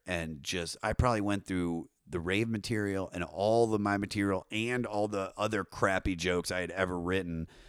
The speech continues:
And it felt like I had been up there for twenty to thirty minutes. And I remember I look over at my buddy 'cause I was on this little side stage in front of the big stage. And I look over, I'm like, "Hey, man, how much time do I have left?"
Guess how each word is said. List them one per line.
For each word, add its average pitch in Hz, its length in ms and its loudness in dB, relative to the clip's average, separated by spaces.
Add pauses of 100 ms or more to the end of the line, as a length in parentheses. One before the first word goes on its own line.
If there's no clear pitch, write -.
(280)
And 98 100 -2
it 95 80 -4
felt 120 220 2
like 110 140 2
I 101 60 4
had 95 120 0
been 95 140 2
up 92 120 -2
there 92 200 0
for 87 500 -4 (720)
twenty 107 440 -6
to 92 80 -4
thirty 104 420 -2
minutes. 92 420 0
And 90 80 -6
I - 40 -2
remember 90 180 -2
I 85 60 0
look 92 200 0
over 95 180 0
at 90 60 -4
my 85 120 -2
buddy 87 360 -2
'cause 87 140 -8
I 90 60 0
was 92 140 2
on 92 100 -2
this 87 120 -4
little 90 140 -6
side 90 420 -2
stage 82 540 -2
in 85 160 -8
front 92 320 -4
of 85 80 -4
the 82 80 -4
big 85 260 -4
stage. 78 540 -6
And 82 80 -6
I 80 60 -4
look 82 180 -4
over, 80 80 -6
I'm 76 60 -10
like, 73 140 -12
"Hey, 98 120 -4
man, 90 240 -2
how 87 140 -4
much 107 200 -2
time 98 260 0
do 85 120 2
I 76 60 0
have 78 240 -4
left?" 76 320 -6